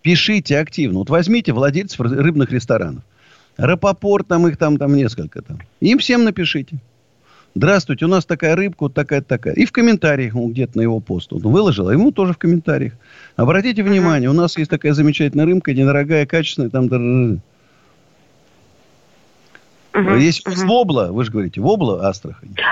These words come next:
Speaker 2: Во-,
Speaker 1: Сети
Speaker 2: вобла,
Speaker 1: пивных.
Speaker 2: чехонь, тарань, лещ, э, щука.
Speaker 1: Сети пивных, сети пивных, у них там потребление серьезное.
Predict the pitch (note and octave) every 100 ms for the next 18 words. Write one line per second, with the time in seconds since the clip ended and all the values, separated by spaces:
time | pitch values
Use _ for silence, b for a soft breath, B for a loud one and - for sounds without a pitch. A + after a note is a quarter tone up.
0 | B B - G#3 C4 G3+ A#3 C#4 A3 A3
1 | G#3+ A#3 - A#3+ G#3+ A3+ A#3 A#3 G#3 G#3
2 | A3+ G3+ - - F3 F#3 F3 F3 - B3
3 | G#3 F3 D#3 F#3 G#3 - C3 - D3+ C#3+
4 | F3+ A3+ B3+ - - _ - - C3 G#2+
5 | A#2+ A2+ G2+ E2 - B2+ G#3 G3+ E3 C#3
6 | B2 G2 B2+ F3+ F3+ - E3+ D#3 F2+ D#2
7 | D2+ -